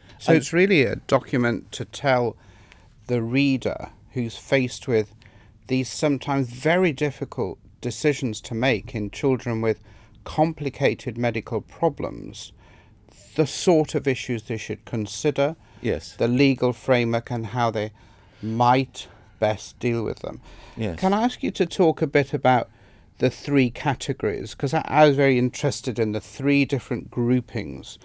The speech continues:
Speaker 1: you talk about, which is when life is limited in quantity, when life is limited in quality,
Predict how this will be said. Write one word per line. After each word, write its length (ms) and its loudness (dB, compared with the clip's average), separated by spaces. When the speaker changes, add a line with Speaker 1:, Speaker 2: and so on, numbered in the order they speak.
Speaker 1:
you 160 -6
talk 460 0
about, 280 -6
which 200 -8
is 100 -6
when 220 0
life 340 0
is 160 -8
limited 380 -4
in 160 -2
quantity, 840 2
when 220 2
life 340 6
is 160 -2
limited 400 -4
in 160 -2
quality, 800 0